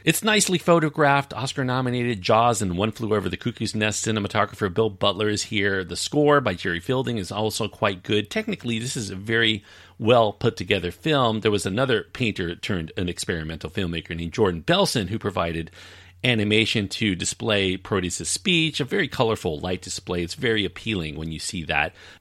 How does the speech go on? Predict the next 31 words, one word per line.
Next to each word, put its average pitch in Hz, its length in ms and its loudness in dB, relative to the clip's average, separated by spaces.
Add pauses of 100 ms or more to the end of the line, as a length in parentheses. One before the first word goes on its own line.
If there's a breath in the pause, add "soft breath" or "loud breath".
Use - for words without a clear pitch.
(460)
Now, 135 120 4
of 127 80 -2
course, 190 260 6
above 135 320 4
this, 123 400 4
I 110 100 -2
think 110 200 -4
a 104 40 4
lot 101 220 4
of 98 80 0
people 101 260 -2
praise 95 420 0
the 90 160 -4
solid 120 440 0
performance 110 560 0
at 101 140 -2
the 110 40 -10
core 92 320 2
by 82 140 0
Julie 90 260 -2
Christie. 95 380 -2
A 87 40 -4
fantastic 143 560 -2
job 92 340 2
of 82 100 -10
making 95 320 -2
her 90 100 -2
character 90 460 -2
reactions 87 440 -2
very 175 200 0
believable, 127 720 -2